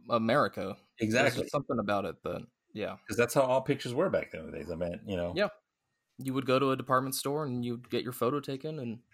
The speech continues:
Speaker 2: But as,
Speaker 1: and
Speaker 2: as,
Speaker 1: hopefully
Speaker 2: as you
Speaker 1: not get
Speaker 2: saw,
Speaker 1: the shit
Speaker 2: as
Speaker 1: beat
Speaker 2: you
Speaker 1: out of
Speaker 2: saw the
Speaker 1: you.
Speaker 2: different people taking, sitting down, taking the pictures, you're, <laughs> I, personally, I was like, "Man, that's, that's really cool right there in itself." I mean, the way he did it, the way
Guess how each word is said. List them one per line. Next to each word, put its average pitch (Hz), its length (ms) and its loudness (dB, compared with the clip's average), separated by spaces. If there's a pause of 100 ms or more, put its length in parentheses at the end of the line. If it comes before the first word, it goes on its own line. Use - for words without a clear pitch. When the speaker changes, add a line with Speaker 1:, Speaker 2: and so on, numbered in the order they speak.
(280)
Speaker 2:
But 107 120 4
as, 95 160 2
Speaker 1:
and - 140 2
Speaker 2:
as, 113 140 8
Speaker 1:
hopefully 127 260 6
Speaker 2:
as 120 120 6
you 120 40 6
Speaker 1:
not 123 120 4
get 123 80 6
Speaker 2:
saw, 156 80 6
Speaker 1:
the 147 80 8
shit 156 200 0
Speaker 2:
as - 40 6
Speaker 1:
beat 120 120 6
Speaker 2:
you 117 40 4
Speaker 1:
out 117 80 4
of 120 80 6
Speaker 2:
saw 123 60 8
the 139 80 4
Speaker 1:
you. - 0 -
Speaker 2:
different 123 320 -2
people 117 240 2
taking, 113 380 0
sitting 107 260 4
down, 107 180 0
taking 113 180 2
the 104 60 2
pictures, 113 320 2
you're, 113 120 4 (220)
<laughs> - 220 -10
I, 123 160 -2
personally, 151 320 8
I 113 60 10
was 113 180 6
like, 95 280 4 (720)
"Man, 117 360 6 (180)
that's, - 400 4 (400)
that's 127 240 -2
really 101 180 2
cool 147 260 8
right 90 200 4
there 120 100 4
in 107 80 2
itself." 123 460 2
I 101 60 -2
mean, 95 160 -2
the 98 80 -2
way 110 180 2
he 117 100 0
did 107 220 4
it, - 120 -10
the 104 60 -6
way 101 300 -4